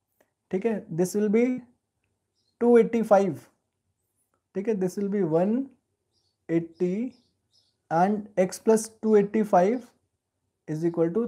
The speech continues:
थ्री सिक्सटी। तो यहाँ से x कितना जाएगा? X will be is equal to, ओके, थ्री सिक्सटी degree minus टू एटी फ़ाइव।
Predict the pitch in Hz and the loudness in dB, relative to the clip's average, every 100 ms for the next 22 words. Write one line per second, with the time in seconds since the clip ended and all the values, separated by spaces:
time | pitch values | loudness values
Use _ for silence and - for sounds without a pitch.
0 | 233 240 240 233 - 208 208 208 _ _ | -4 -2 -2 -6 -10 -6 -6 -8 _ _
1 | _ _ _ _ _ _ _ _ _ _ | _ _ _ _ _ _ _ _ _ _
2 | _ _ 165 165 160 208 180 180 - 208 | _ _ -2 0 2 0 0 -2 -4 -4
3 | 220 190 170 160 - 180 185 - 175 180 | 0 2 2 0 0 -2 -2 -10 -6 -4
4 | 175 185 165 160 156 202 240 - _ _ | 0 0 0 -2 -4 -6 -10 -16 _ _
5 | _ _ _ - 185 285 - _ _ _ | _ _ _ -14 -10 -10 -12 _ _ _
6 | _ _ _ _ _ _ _ _ - 220 | _ _ _ _ _ _ _ _ 0 2
7 | 240 247 240 220 - - 220 190 185 208 | 4 2 0 -4 -6 -2 2 2 2 0
8 | 233 190 175 185 208 - - 240 226 226 | 0 0 0 0 -2 -6 -2 2 2 2
9 | 220 220 190 202 | -2 0 0 -2